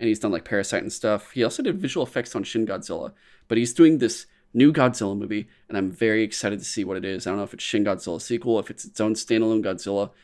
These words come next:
but I'm fucking pumped for a new Godzilla movie already. This is gonna be fantastic.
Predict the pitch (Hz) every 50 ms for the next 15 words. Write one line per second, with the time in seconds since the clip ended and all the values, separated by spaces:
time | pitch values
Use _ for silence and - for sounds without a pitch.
0 | _ - _ _ _ _ _ - 117 - - - - 98 90 - - - 110 101
1 | - - 92 90 - - - 95 85 - - _ _ _ _ _ _ - - 110
2 | 98 95 95 - _ _ _ - - 95 98 101 104 104 104 95 90 - - 92
3 | 90 87 85 87 - - 78 - - - - 80 - - - - _ - - -
4 | - - - - 101 87 - - - 76 - - - - - - - - - -
5 | -